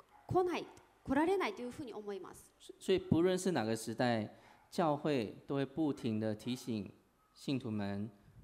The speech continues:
Speaker 2: 主的再来就像贼一样。
Speaker 1: なので、どの時代にあっても、主の再臨は盗人のように来るっていうふうに、信者たちをリマインドしています。
Speaker 2: 在我们没有预想到的那个时候，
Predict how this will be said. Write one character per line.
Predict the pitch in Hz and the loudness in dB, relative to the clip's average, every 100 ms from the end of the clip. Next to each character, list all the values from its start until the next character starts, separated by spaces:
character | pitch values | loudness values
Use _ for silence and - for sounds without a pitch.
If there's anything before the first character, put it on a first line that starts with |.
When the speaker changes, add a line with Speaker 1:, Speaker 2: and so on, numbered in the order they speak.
| - - | -20 -14
Speaker 2:
主 | - 110 | -6 -4
的 | 110 | -2
再 | 160 143 | -2 -2
来 | 113 104 104 | 0 -2 -4
就 | 127 | -6
像 | 131 117 107 | -4 -6 -6
贼 | - 92 | -10 -10
一 | 95 | -8
样。 | 98 95 104 _ - - _ _ _ _ _ _ 254 | -10 -10 -16 _ -20 -20 _ _ _ _ _ _ -10
Speaker 1:
な | 247 | -8
の | |
で、 | 240 | -6
ど | - 294 | -4 -4
の | 277 | -4
時 | 240 | -6
代 | 254 262 | -6 -6
に | |
あ | 277 | -8
っ | 285 | -8
て | 285 | -8
も、 | 247 262 233 - - _ _ - | -8 -8 -8 -10 -20 _ _ -16
主 | - - 277 | -12 -8 -8
の | 233 214 | -8 -8
再 | - 240 247 | -8 -6 -8
臨 | 247 247 | -8 -10
は | 254 | -10
盗 | 208 220 233 294 | -12 -14 -16 -14
人 | 294 302 | -14 -14
の | 302 | -10
よ | 302 311 | -8 -8
う | 285 | -8
に | 226 | -12
来 | - 226 | -12 -12
る | 208 | -12
っ | |
て | 202 254 | -12 -10
い | 254 | -10
う | |
ふ | 262 294 | -8 -8
う | |
に、 | 247 262 240 - _ | -8 -12 -14 -20 _
信 | - - 262 233 | -14 -10 -8 -8
者 | 202 | -10
た | 208 | -12
ち | 208 240 | -10 -6
を | 262 | -6
リ | 214 | -6
マ | 214 202 | -10 -12
イ | |
ン | 202 | -12
ド | |
し | 196 | -14
て | - | -16
い | 196 | -18
ま | 208 | -18
す。 | - _ | -20 _
Speaker 2:
在 | - 165 156 | -4 -2 -2
我 | 120 | -2
们 | 120 123 | -2 -2
没 | 139 | -2
有 | 123 113 - _ - | -2 -4 -10 _ -8
预 | 202 185 | -4 -4
想 | - 104 | -4 -4
到 | 104 143 | 0 0
的 | 120 | 0
那 | 117 120 | -4 -6
个 | |
时 | 113 - | -8 -10
候， | 104 120 107 | -6 -4 -4